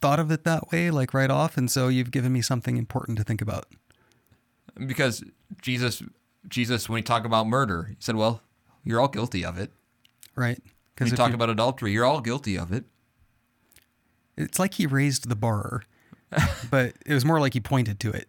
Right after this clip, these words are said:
Speaker 1: That's where it already was.
Speaker 2: Right. Right. So, and I, and I will say this too. Um, when we, we, because people complain, "Well, these are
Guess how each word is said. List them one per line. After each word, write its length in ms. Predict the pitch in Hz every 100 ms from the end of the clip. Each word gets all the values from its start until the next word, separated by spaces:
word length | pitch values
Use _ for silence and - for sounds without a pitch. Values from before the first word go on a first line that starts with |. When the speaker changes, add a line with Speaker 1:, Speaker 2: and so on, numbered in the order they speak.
| -
Speaker 1:
That's 220 | 127 -
where 140 | 123
it 60 | 113
already 280 | 110 127 110
was. 120 | -
Speaker 2:
Right. 340 | 135 139 95 - - - _ _ _ _ _ _
Right. 260 | - 104 76 _ _ _ _ _ _ _ _ _ _
So, 280 | - 104 90 - -
and 140 | 170
I, 60 | 190
and 200 | 156 175
I 120 | 190
will 160 | 165 127
say 220 | - 110
this 220 | 104 98
too. 360 | - 117 87 82 - - _ _ _ -
Um, 400 | 104 90 85 85 _ _ _ _ _ _ _ _ _ _
when 160 | 127 135
we, 180 | 139 123
we, 260 | 127 127 - -
because 280 | - - 135
people 300 | 170 165 127
complain, 360 | - 107 107 101
"Well, 80 | 104
these 180 | 120 117
are 340 | 104 98 95